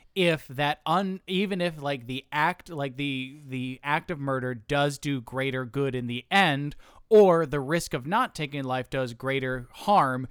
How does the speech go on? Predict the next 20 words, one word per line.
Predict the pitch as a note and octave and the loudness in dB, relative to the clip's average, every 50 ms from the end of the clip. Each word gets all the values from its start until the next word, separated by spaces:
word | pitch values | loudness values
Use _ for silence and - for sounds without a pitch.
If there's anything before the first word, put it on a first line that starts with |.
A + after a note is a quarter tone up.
| - - _ _ _ - | -12 -20 _ _ _ -6
then, | C3+ D3 D3+ C#3 C3+ C3 C3+ C#3 | -2 -2 -2 -2 -2 -6 -8 -6
like, | D3 C#3 C#3 C3+ B2+ A2+ | -6 -4 -4 -4 -4 -4
that | C#3 C#3 C3 | -4 -4 -4
might | B2 C#3 C#3 C#3 C#3+ B2+ - | -2 0 0 0 -2 -4 -4
be | - C#3 C3+ C3 | -4 -2 -2 -2
an | B2+ B2 C3 - - | -2 -4 -8 -4 0
untenable | E3+ D#3 D#3 D#3 D3 - - D3+ D3 C#3 C3+ B2 B2+ B2+ B2 A#2 A#2 | 0 0 0 0 -4 -4 -2 -2 -2 -2 -2 -2 -2 -4 -4 -4 -6
risk | A2 A#2+ C#3 C#3+ C#3 B2+ - - - | -6 -2 -2 -2 -2 -2 -6 -12 -12
to | - B2 | -12 -12
take. | A#2 - - D#3 C#3+ A#2 A2 - - - - - - - - - - - | -10 -6 -4 -4 -4 -4 -6 -10 -16 -20 -20 -20 -20 -20 -20 -18 -14 -6
But | C3 C3 D#3 D3+ - - | 0 2 2 2 2 -2
the | D3 | -6
fact | B2+ - F3 F3 F3 F#3 - _ - | -2 2 2 4 4 2 0 _ -6
that | D3 C3+ C3 C3 - - - _ _ _ | -4 -4 -4 -6 -8 -12 -20 _ _ _
he | _ - - E3+ E3+ F3 E3 | _ -10 -6 -4 -4 -4 -6
chooses | - - - F#3+ G3 G3 E3 E3+ D#3+ B2+ C3+ | -6 -4 0 0 0 0 0 -2 -4 -4 -6
not | D#3 D#3+ E3+ F3 F3+ D3+ - - | -4 -2 -2 -2 -2 -4 -6 -10
to | - D3+ C3+ B2 A#2+ A#2 B2 B2 _ _ | -8 -8 -6 -6 -6 -8 -8 -12 _ _
and | - D3 C3+ C3 B2+ B2 A#2+ A#2+ - _ _ - _ _ _ _ | -10 -8 -8 -6 -6 -8 -8 -10 -14 _ _ -20 _ _ _ _
wins | - D#3 C3+ D3+ A3+ B3+ A#3+ E3 C3 A#2 A2 G#2+ A2+ B2 - - | -12 -6 0 4 6 6 6 4 2 0 -4 -6 -8 -10 -12 -14